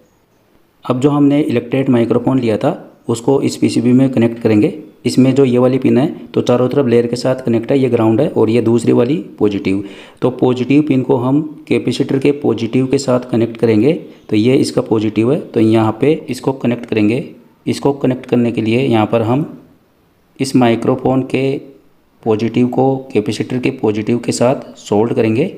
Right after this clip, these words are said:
दोस्तों, ये सारे कंपोनेंट्स मैंने इलेक्ट्रॉनिक कंपोनेंट शॉप से ही परचेज किए हैं। अगर आप चाहते हैं कि हम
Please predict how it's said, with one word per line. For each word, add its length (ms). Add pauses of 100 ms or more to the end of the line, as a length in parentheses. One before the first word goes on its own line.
(360)
दोस्तों, 380
ये 240
सारे 260
कंपोनेंट्स 560
मैंने 240
इलेक्ट्रॉनिक 640
कंपोनेंट 480
शॉप 200
से 140
ही 100
परचेज 400
किए 120
हैं। 420 (280)
अगर 200
आप 160
चाहते 280
हैं 100
कि 200
हम 200